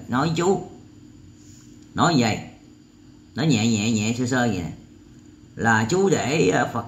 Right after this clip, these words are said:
giáo, bức tượng đạo Phật như thế nào á thì, à, tôi nói rồi á, Phật giáo và đạo Phật là một.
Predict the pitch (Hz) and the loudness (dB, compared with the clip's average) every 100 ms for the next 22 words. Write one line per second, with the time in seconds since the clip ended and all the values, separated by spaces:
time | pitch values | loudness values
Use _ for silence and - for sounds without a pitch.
0 | - 156 196 - - - - - - - | -2 2 2 0 -6 -16 -20 -20 -20 -20
1 | - - - - - - - - - - | -20 -20 -20 -20 -20 -20 -20 -20 -14 0
2 | 208 - 135 120 107 - 160 151 143 110 | 0 2 0 0 -2 -4 -2 0 0 0
3 | 113 156 113 104 98 92 - - - - | -2 -2 -2 -2 -2 -4 -6 -14 -20 -20
4 | - 90 113 127 156 170 110 113 135 - | -10 -6 0 0 2 2 0 -2 -4 -8
5 | - - 113 113 117 160 190 120 110 101 | -18 -12 -8 -6 -2 0 0 -2 -2 -4
6 | 104 95 98 98 - | -4 -4 -6 -8 -12